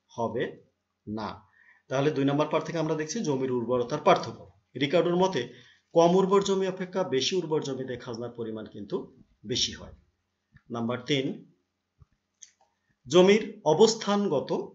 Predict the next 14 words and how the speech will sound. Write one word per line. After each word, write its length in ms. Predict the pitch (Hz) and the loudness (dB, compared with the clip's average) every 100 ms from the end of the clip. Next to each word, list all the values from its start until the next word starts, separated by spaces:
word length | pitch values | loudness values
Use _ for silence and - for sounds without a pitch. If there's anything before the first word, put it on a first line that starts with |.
| _ _ | _ _
পার্থক্য। 460 | 139 123 - 98 - 82 _ _ _ _ _ _ _ _ | -2 -2 -6 -16 -18 -20 _ _ _ _ _ _ _ _
জমির 260 | 160 202 190 | 4 6 6
অবস্থানগত 640 | 147 208 - 233 226 226 | 4 2 -2 0 0 -2
পার্থক্যের 500 | 220 190 - 190 196 | -2 -4 -6 -8 -8
কারণে 300 | 185 175 175 | -6 -6 -6
কিন্তু 280 | 156 156 151 | -8 -10 -10
খাজনার 440 | 147 139 139 143 143 - - | -8 -8 -4 -6 -6 -16 -2
তারতম্য 400 | 151 135 127 104 | 0 0 -4 -8
হয়, 220 | 98 92 | -10 -12
অর্থাৎ 280 | 98 117 156 - | -12 -10 -12 -8
খাজনা 300 | 143 135 135 | -8 -6 -6
বেশি, 360 | 120 117 131 127 | -4 -4 -6 -10
খাজনা 340 | 127 113 117 | -10 -8 -8
কম, 260 | 113 110 | -8 -10